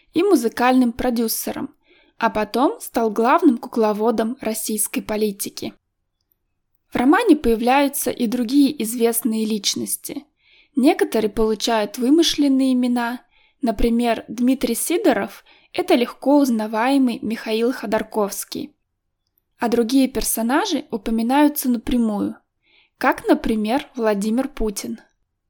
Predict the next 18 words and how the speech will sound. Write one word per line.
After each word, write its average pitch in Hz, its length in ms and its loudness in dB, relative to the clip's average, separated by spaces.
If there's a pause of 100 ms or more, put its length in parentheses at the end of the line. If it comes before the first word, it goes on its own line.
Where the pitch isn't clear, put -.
(400)
В - 40 -12
фильме 381 340 6
его 226 280 4
играет 247 640 0
Джуд 233 260 -4
Лоу. 214 380 0 (640)
Да, 233 380 2
я 285 120 2
тебе 311 300 2
еще 302 220 4
не 285 100 6
сказала, 269 720 -2
но 220 140 -4
фильм 320 400 4
не 254 100 6
российский, - 800 -4
а 269 140 0
американский. 240 1000 -2